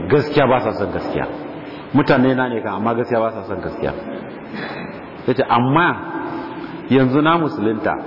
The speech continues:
za su je su yaɗa miyagun maganganu kuma a kaina. Amma ina son ka taimaka min wajen tabbatar musu da hakan din, mummunan halinsu a kansu." Ya ce, "To ya za a yi?" Ya ce, "Zan shiga bayan kyaure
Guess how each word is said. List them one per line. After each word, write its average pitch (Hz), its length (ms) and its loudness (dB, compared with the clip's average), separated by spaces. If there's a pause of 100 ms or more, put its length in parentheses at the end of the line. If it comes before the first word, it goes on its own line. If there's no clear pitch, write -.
(520)
za 160 180 6
su 156 160 2
je 147 180 4
su 131 80 -2
yaɗa 139 360 0
miyagun 143 600 2
maganganu 107 440 0
kuma 110 180 2
a 92 60 -2
kaina. 80 260 -4 (1200)
Amma 110 260 4 (140)
ina 143 160 4
son 107 180 0
ka - 160 -2
taimaka 101 380 2
min 98 160 -2
wajen 98 340 0 (840)
tabbatar 117 360 4
musu 113 180 0
da 90 160 2
hakan 101 300 -2
din, 101 140 2 (440)
mummunan 107 400 2
halinsu 110 320 -2
a 71 60 0
kansu." 85 300 -4 (680)
Ya 123 60 4
ce, 113 100 0
"To 113 80 2
ya 107 160 6
za 123 80 4
a 110 100 0
yi?" 101 100 -6 (1120)
Ya 143 60 6
ce, 139 160 4
"Zan 151 220 6
shiga 120 220 4
bayan 123 300 2
kyaure 117 380 0